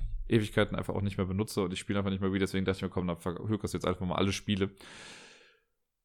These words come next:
Und hab die bei eBay Kleinanzeigen reingestellt, für wirklich wenig Geld. Ich hab irgendwie gesagt, das sind, glaub ich, jetzt vierzehn Spiele oder so, für vierzig Euro auf Verhandlungsbasis, auch für Selbstabholer halt. Und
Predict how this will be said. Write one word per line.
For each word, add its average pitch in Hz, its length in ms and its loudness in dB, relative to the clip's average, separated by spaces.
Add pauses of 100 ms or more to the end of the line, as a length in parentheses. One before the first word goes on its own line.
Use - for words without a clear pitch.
Und 120 100 10
hab 160 120 12
die 156 80 4
bei 135 120 10
eBay 135 200 10
Kleinanzeigen 123 520 10
reingestellt, 107 380 6
für 113 140 6
wirklich 123 340 10
wenig 113 300 8
Geld. 98 160 6
Ich 98 40 4
hab 104 60 4
irgendwie 104 160 0
gesagt, 98 220 0
das 95 80 -2
sind, 104 80 -2
glaub 101 100 0
ich, 95 80 -6
jetzt - 240 -4
vierzehn 123 420 4
Spiele 139 360 4
oder 131 180 8
so, 135 220 6
für 117 240 4
vierzig 120 440 2
Euro 104 260 6
auf 98 100 2
Verhandlungsbasis, 92 720 2
auch 104 140 0
für 95 220 0
Selbstabholer 87 640 0
halt. - 220 -8 (1120)
Und 95 460 0